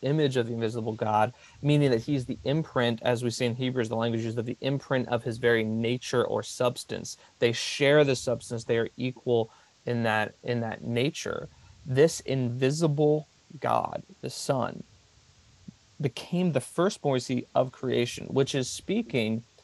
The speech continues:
of his preeminence over all creation, because when he took on humanity, he did so as God in the flesh, so that in him, he,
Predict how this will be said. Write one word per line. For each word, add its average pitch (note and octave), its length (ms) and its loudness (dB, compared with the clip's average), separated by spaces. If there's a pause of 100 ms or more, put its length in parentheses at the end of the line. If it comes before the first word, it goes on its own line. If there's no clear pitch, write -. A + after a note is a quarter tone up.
(160)
of C3 100 4
his B2 140 0
preeminence C3 720 -2
over B2 280 2
all A2+ 140 6
creation, A2+ 680 -4 (220)
because B2+ 360 0
when C#3 320 2
he D3 260 -2
took - 400 -2 (120)
on B2+ 440 4
humanity, A#2 800 -2 (420)
he C3 220 0
did C#3 320 4
so A#2 540 0 (340)
as A#2+ 640 2 (180)
God G#2+ 420 0 (240)
in C3+ 200 0
the B2+ 60 0
flesh, - 720 -2 (160)
so - 300 4
that A#2 180 4 (400)
in C#3+ 180 4
him, B2+ 420 0
he, A#2+ 140 -10